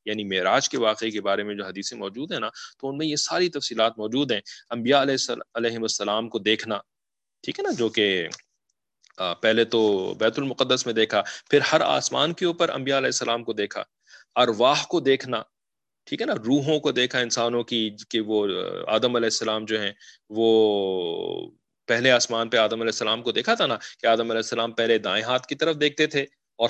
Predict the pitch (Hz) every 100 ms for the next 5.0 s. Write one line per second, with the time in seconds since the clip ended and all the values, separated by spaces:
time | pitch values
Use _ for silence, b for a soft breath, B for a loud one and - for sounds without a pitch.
0 | - - 143 139 143 139 123 120 117 113
1 | 110 - B - 107 98 110 143 147 143
2 | 139 139 131 123 120 123 117 117 107 -
3 | - 113 104 120 151 - 151 131 113 110
4 | 110 101 101 _ _ _ _ 151 247 320